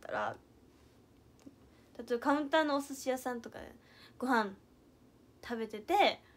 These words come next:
例えば日本酒をね、飲まれてて、なんかちょっとほろ酔いみたいな感じになってきて、例えばだよ、あの、カウンター席でボディタッチとかをちょっとされたら、そう言っちゃうかも。「で、何してんの？」って。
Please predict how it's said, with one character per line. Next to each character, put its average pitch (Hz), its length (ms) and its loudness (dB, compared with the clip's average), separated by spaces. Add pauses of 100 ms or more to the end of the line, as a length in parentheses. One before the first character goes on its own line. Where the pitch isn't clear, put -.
(120)
例 247 120 2
え 240 40 4
ば 233 40 4
日 226 160 4
本 269 300 6
酒 285 160 -2
を 269 100 6
ね、 302 160 0 (400)
飲 233 160 0
ま 269 160 6
れ 285 140 6
て 269 160 -4
て、 359 160 -2 (640)
な 233 140 0
ん 226 40 -4
か 226 100 -6
ち 247 140 -4
ょ 240 60 0
っ - 20 -6
と 226 200 -2
ほ 220 180 -2
ろ 226 160 0
酔 226 180 2
い 220 40 0
み 220 120 -6
た 220 160 -2
い 214 40 -4
な 208 120 -6
感 214 240 -8
じ 208 80 -12
に 214 80 -6
な 220 60 -4
っ 220 40 -6
て 220 240 -10
き - 120 -20
て、 233 360 -2 (140)
例 277 80 4
え 262 60 6
ば 214 120 0
だ 190 60 0
よ、 196 340 0 (380)
あ 196 240 -2
の、 208 160 -6
カ 220 140 -4
ウ 220 60 -4
ン 214 80 -8
タ 226 160 0
ー 226 60 -2
席 226 300 -10
で 247 100 -2
ボ 226 180 -6
デ 233 100 -2
ィ 233 120 -4
タ 240 100 -4
ッ 233 120 -6
チ - 140 -18
と 233 100 -8
か 247 120 -2
を 240 80 2
ち 269 100 -6
ょ - 20 -4
っ 262 40 -10
と 226 120 -10
さ 233 140 -4
れ 226 100 0
た 240 160 -4
ら、 226 200 0 (1000)
そ - 160 -8
う - 20 -2
言 220 100 -2
っ 208 100 -14
ち 226 140 0
ゃ 220 60 4
う - 20 -10
か 202 140 -6
も。 165 100 -10 (720)
「で、 254 80 -2
何 480 260 6
し - 120 -4
て 277 200 6
ん 220 120 0
の？」 202 180 -2
っ 233 60 -10
て。 - 160 -20